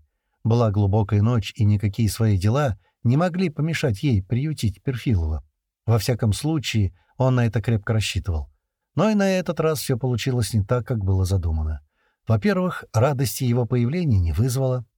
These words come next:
Перфилов сгоряча заподозрил присутствие другого мужчины.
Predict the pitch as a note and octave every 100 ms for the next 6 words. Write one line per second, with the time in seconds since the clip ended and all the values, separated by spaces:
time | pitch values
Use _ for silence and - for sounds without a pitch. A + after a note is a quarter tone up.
0 | _ _ _ _ A#2 G2+ - G2 A2 A#2
1 | G#2+ C3 A#2 A#2 A2+ C3+ G#2+ G#2+ A#2 C3
2 | C#3 C3+ A#2 G#2 C3 B2 B2+ A#2+ B2 E3
3 | - - A#2 C3